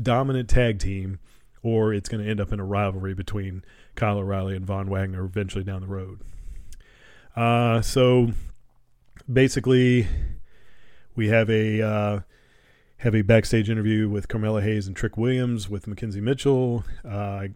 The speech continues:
I think, uh, Ad-, Andre Chase interrupts, um,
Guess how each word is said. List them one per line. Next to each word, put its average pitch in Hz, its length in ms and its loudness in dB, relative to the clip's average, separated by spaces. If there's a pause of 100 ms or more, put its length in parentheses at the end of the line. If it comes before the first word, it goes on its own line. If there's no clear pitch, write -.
I 104 80 -10
think, 107 280 -8
uh, 104 280 -6
Ad-, 110 300 -4 (160)
Andre 113 300 -2
Chase - 800 -4
interrupts, 110 680 -2 (720)
um, 104 560 -2